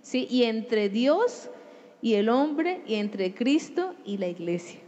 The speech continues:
Entonces, él se encarga, él está trabajando desde hace muchos siglos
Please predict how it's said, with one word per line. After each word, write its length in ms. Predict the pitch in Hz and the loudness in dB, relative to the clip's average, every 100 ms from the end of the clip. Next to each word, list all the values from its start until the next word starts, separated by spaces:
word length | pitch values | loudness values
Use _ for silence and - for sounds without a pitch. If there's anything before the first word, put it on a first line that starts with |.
| - - _ _ _ _ | -20 -20 _ _ _ _
Entonces, 380 | - 196 214 226 | -8 -4 -2 2
él 140 | 247 254 | 2 2
se 120 | 262 | 0
encarga, 580 | 262 269 254 254 269 247 | 0 0 0 -2 -2 -2
él 160 | 240 | 0
está 540 | 240 254 - 254 262 262 - - - - - - - | -2 -2 -2 0 0 -4 -18 -20 -20 -20 -20 -10 0
trabajando 1000 | 254 240 226 214 247 262 262 277 269 - 226 | 2 4 2 2 2 0 2 2 2 -2 -2
desde 800 | 233 233 220 208 202 214 214 208 - | 4 6 6 0 0 0 2 -2 -2
hace 380 | 233 254 294 277 | -2 0 0 2
muchos 500 | 269 349 359 381 - | 4 4 6 2 4
siglos 640 | 311 277 285 440 453 | 4 4 6 4 2